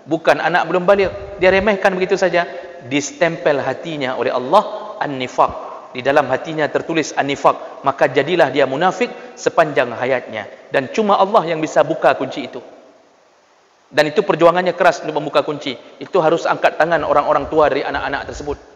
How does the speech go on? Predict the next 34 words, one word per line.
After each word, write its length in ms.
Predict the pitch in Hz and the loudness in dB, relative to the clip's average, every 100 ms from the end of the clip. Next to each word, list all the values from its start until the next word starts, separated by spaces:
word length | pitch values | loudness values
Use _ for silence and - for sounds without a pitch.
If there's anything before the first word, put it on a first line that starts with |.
| - - _ - - - | -20 -20 _ -20 -20 -4
Yang 140 | 139 151 | 0 4
orang 160 | 147 | 4
tua 240 | 170 165 156 | 4 6 6
yang 160 | 139 | 2
sudah 160 | 151 143 | 0 0
punya 240 | 147 147 | 0 -4
anak 240 | 147 156 139 | -2 -2 -2
meninggalkan 400 | 139 143 147 143 | 0 2 2 0
solat 160 | 139 | -2
Jumat, 320 | 147 180 147 - - - | -2 -4 -6 -8 -18 -14
itu 160 | 143 180 | -2 2
harus 240 | 151 160 156 | 2 2 0
lebih 400 | 147 170 151 190 | 0 0 0 4
kuat 160 | 170 - - - - | 4 2 -10 -14 -12
berdoa 400 | - 131 156 160 - | -6 -2 0 0 0
ke 80 | - | -4
Allah 240 | 143 160 - - - - | 0 -2 -2 -14 -20 -16
untuk 240 | 135 - 151 | -6 -4 0
mengirimkan 480 | 156 175 156 151 | 2 0 2 0
kembali 320 | 147 156 165 143 | 0 2 2 2
hidayah 400 | 143 147 131 143 | 2 4 2 -2
kepada 320 | 131 113 120 | -4 -4 -6
anaknya. 320 | 123 107 113 - - | -10 -14 -18 -20 -14
Makanya 400 | 135 165 196 185 | -4 -2 0 0
kadang-kadang 400 | 165 165 175 190 | 0 0 0 0
anak 240 | 170 185 147 | 2 2 0
kembali 320 | 160 165 160 | 2 2 2
dapat 160 | 160 156 | -2 0
hidayah, 240 | 170 135 147 - - - | 2 2 0 -4 -14 -6
itu 120 | 175 202 | -6 -2
kerana 160 | 190 | -2
doa 240 | 185 196 180 | 0 0 0
orang 160 | 170 | 0
tua. 160 | 185 | 0